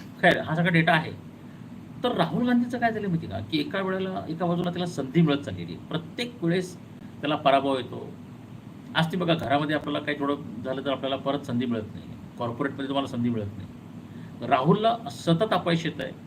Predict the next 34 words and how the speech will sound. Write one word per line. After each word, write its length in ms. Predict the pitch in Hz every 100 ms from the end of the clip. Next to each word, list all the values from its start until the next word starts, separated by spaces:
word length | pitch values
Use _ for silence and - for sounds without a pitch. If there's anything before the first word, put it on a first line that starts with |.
| - - - -
सतत 180 | 139 170
त्रास 340 | 165 135 -
होतो, 160 | 110 127
तरी 140 | 147 165
त्याला 160 | 180
संधी 260 | 180 135 143
मिळत 160 | 147 135
चाललेली 300 | 107 - 92
आहे. 400 | - - - -
कारण 160 | 185
त्याची 160 | 196 220
ती 80 | 226
पुण्य 360 | - 180 190
आहे, 160 | 208 147
पूर्वजांची 560 | - 147 156 139 120 -
पुण्य 260 | 98 92
आहे, 140 | - - - - - - - - - - - - - - - - -
ती 40 |
पूर्वजांची 440 | 165 190 190 165
पुण्य 260 | 147 101 92
आहे. 200 | - - - - - - -
पण 80 |
पूर्वजांची 720 | 220 - 143 147 214 220 220 -
पुण्य 400 | - 170 170 196
शक्ती 380 | - 165 - 220
खूप 220 | 247 -
खेचल्यामुळे 500 | - 147 - 170 117 87 - - - - - - - - - - - - - -
त्याची 200 | - 170
एक 100 | 240
रिव्हर्स 320 | 165 151 226 220
प्रक्रिया 300 | 185 190 180
पण 80 |
सुरू 180 | 170 -
झाली, 260 | 107 -